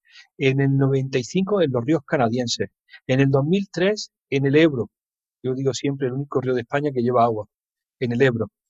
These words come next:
dos mil tres. En el dos mil ocho describimos que estaba en el tejido adiposo de todas las mujeres. Y en el dos mil diecinueve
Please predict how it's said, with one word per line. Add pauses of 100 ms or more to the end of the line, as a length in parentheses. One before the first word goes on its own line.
(100)
dos
mil
tres. (520)
En
el
dos
mil
ocho
describimos
que
estaba
en
el
tejido
adiposo
de
todas
las
mujeres. (640)
Y
en
el
dos
mil (640)
diecinueve